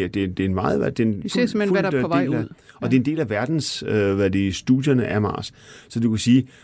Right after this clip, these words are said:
Speaker 1: den passer lige ind i, som en, et led i, øh, i nasa-studiet deroppe.
Speaker 2: Ja.
Speaker 1: Så det er, det er jo ikke, altså, øh, eller verdens studier. Og det, det er jo, hvad det er, det er jo så det, øh, der gør den interessant, synes jeg.
Speaker 2: Mm.
Speaker 1: Ja.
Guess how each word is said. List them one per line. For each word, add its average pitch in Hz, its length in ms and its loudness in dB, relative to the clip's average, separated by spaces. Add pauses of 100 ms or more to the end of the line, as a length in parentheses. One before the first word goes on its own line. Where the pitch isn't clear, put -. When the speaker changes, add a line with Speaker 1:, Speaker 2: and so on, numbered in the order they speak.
(140)
Speaker 1:
den 127 180 2 (160)
passer 135 300 -2
lige 175 400 -2
ind 135 340 -2
i, 123 60 -6
som 123 220 4
en, 117 200 4
et 110 100 0
led 113 360 4
i, 117 260 2
øh, 98 240 2
i 101 40 0
nasa-studiet 101 640 -2
deroppe. 95 240 -4 (180)
Speaker 2:
Ja. 185 160 -2 (160)
Speaker 1:
Så 117 120 -8
det 113 140 4
er, 101 40 2
det 117 100 2
er 113 40 6
jo 107 60 6
ikke, 135 160 4
altså, 101 220 0
øh, 107 120 0
eller 90 180 -6
verdens 101 500 -2
studier. 104 440 0 (500)
Og 113 160 -2
det, 131 340 2
det 147 120 4
er 156 40 2
jo, 143 80 6
hvad 117 180 0
det 104 160 -2
er, - 20 0
det 101 140 -2
er 127 40 6
jo 131 60 6
så 127 140 -2
det, 113 300 0 (240)
øh, 92 400 0 (160)
der 113 60 0
gør 104 180 0
den 104 160 -2
interessant, 107 480 -6
synes 92 220 -4
jeg. 87 140 0
Speaker 2:
Mm. 90 60 -8 (160)
Speaker 1:
Ja. 98 60 -8